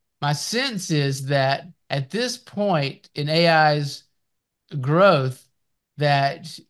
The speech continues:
it's, we are unable to put limits on what it will be able to do.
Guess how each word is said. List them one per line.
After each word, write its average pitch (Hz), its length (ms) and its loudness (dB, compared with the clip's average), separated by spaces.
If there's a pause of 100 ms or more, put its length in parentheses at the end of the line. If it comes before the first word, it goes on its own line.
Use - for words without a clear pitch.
(580)
it's, 190 500 -4
we 196 440 -2
are 220 140 4
unable 196 680 2
to 170 400 -2
put 180 260 -2
limits 170 500 0
on 160 160 -2
what 156 220 4
it 143 140 -2
will 143 260 -2
be 139 160 -2
able 139 340 -2
to 123 80 -6
do. 123 460 -6